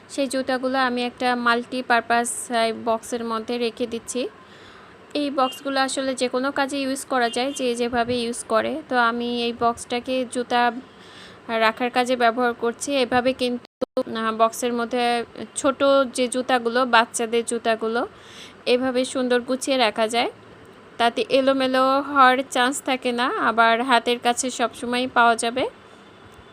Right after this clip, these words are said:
যে কোনো সময়, আর সুন্দর গোছানো থাকে, দেখতেও ভালো লাগে। আমার সুরাকটা গোছানো শেষ।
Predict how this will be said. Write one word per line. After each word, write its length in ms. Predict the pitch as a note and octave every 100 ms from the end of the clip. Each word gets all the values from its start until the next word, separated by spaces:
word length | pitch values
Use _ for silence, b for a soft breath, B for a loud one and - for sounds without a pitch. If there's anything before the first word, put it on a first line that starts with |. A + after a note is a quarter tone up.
| -
যে 160 | A#3 A#3
কোনো 220 | A#3+ A#3+
সময়, 280 | B3 B3 B3+
আর 60 | B3+
সুন্দর 320 | C#4 B3+ B3+
গোছানো 420 | B3 B3 C#4 C4 C4
থাকে, 240 | C4+ C4 D#4
দেখতেও 380 | B3 - B3 A#3+
ভালো 260 | A#3 A#3 A3+
লাগে। 300 | G#3+ G#3+ A#3+ C#4+ - - - - - - - - - - - -
আমার 360 | A#3+ B3 B3+ B3+ C4+
সুরাকটা 560 | - C#4 C4+ C#4 C#4+
গোছানো 440 | B3+ B3 C4+ C4 C4
শেষ। 380 | - C4+ B3